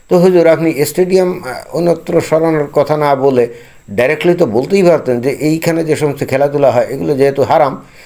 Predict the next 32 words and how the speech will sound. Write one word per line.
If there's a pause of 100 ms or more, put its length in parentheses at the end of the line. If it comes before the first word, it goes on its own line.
(100)
এই
খেলাধুলো
বন্ধ
করতে
হবে
এবং
সেই
হেতু
স্টেডিয়ামও
বন্ধ
করতে
হবে। (500)
তাহলেই
হতো
যথাযথ
আপনার
দাবি,
তাই
না? (680)
কিন্তু
আপনি
তারপরে
রসালো
মুসলমানদের
একটু, (480)
আহ,
মানে
তোয়াজ
করলেন,
এটা
বুঝি
আমি।